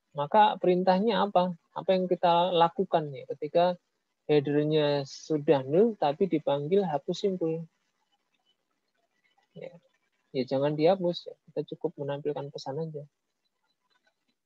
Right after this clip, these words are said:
Link list kosong. Jadi kalau sudah nol headernya, artinya sudah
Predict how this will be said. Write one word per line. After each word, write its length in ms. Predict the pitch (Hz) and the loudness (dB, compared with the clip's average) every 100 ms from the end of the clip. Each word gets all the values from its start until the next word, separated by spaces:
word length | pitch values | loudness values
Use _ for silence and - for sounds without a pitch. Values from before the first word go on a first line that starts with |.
| _ _ _ _ _ _ _ _ _ _ _ _ _ | _ _ _ _ _ _ _ _ _ _ _ _ _
Link 400 | 156 147 147 147 | -12 -10 -8 -2
list 480 | 170 190 - - - - _ _ _ - _ _ _ _ _ - _ _ _ - _ _ | -2 -2 -8 -12 -16 -20 _ _ _ -20 _ _ _ _ _ -20 _ _ _ -20 _ _
kosong. 480 | 139 - 143 131 143 156 160 _ _ _ _ _ _ _ _ _ _ 160 147 _ _ _ _ _ _ _ _ _ 988 _ - _ _ _ | -12 -4 -4 -4 -12 -20 -20 _ _ _ _ _ _ _ _ _ _ -18 -18 _ _ _ _ _ _ _ _ _ _ _ -20 _ _ _
Jadi 320 | 151 143 - 147 | -18 -14 -4 -4
kalau 160 | 151 - | 0 -2
sudah 400 | 151 160 160 151 | 0 4 4 4
nol 240 | 160 226 | 6 6
headernya, 560 | 202 156 151 143 151 214 - - | 6 2 2 2 0 -2 -8 -12
artinya 360 | 151 - 240 | -8 0 0
sudah 220 | 175 151 | 2 0